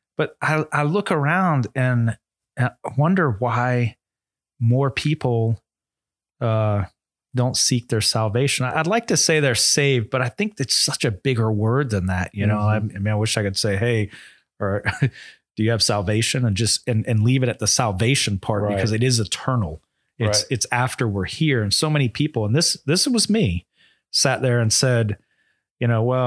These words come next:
Speaker 1: I'll just fall asleep one night and not wake up. Who cares? Like, what, what, who
Speaker 2: Right.
Speaker 1: cares on the other side of it?" But the argument goes the other way. Why wouldn't you
Speaker 2: Right.
Speaker 1: care?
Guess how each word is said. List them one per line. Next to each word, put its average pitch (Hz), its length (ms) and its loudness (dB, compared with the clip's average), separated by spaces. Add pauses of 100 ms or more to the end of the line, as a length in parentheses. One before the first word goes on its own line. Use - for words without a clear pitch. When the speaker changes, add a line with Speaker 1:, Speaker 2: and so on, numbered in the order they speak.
Speaker 1:
I'll 117 60 0
just 110 220 -2
fall 101 220 0
asleep 101 360 0
one 95 140 -2
night 98 200 0
and 90 80 -6
not 95 200 -4
wake 95 240 -4
up. 98 140 -4
Who 175 100 0
cares? 123 460 -4
Like, 104 180 -2
what, 139 220 -2
what, 135 100 0
who 110 120 0
Speaker 2:
Right. 98 80 0
Speaker 1:
cares 151 300 0
on 120 100 0
the 120 100 2
other 110 140 0
side 139 340 0
of 92 80 -2
it?" - 180 -6
But 113 240 -2 (960)
the 107 120 0
argument 127 420 0
goes 120 220 2
the 104 100 2
other 95 160 0
way. 127 180 0
Why 107 220 0
wouldn't 127 300 2
you 85 80 0
Speaker 2:
Right. 87 80 -2
Speaker 1:
care? 85 300 -6